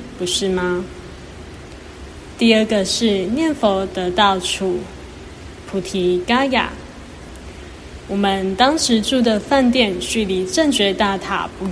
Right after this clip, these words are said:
远，也是一大清早四五点的时候，就搭着印度特有的嘟嘟车，三个人一台直奔正觉大塔。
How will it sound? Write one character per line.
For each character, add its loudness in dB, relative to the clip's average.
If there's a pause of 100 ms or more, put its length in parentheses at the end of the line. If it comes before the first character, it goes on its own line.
远， 0 (880)
也 0
是 4
一 0
大 4
清 2
早 4
四 6
五 8
点 2
的 0
时 0
候， -4 (180)
就 2
搭 4
着 2 (120)
印 4
度 4
特 4
有 2
的 0
嘟 2
嘟 4
车， 2 (540)
三 2
个 6
人 6
一 4
台 2
直 0
奔 4
正 6
觉 2
大 2
塔。 -6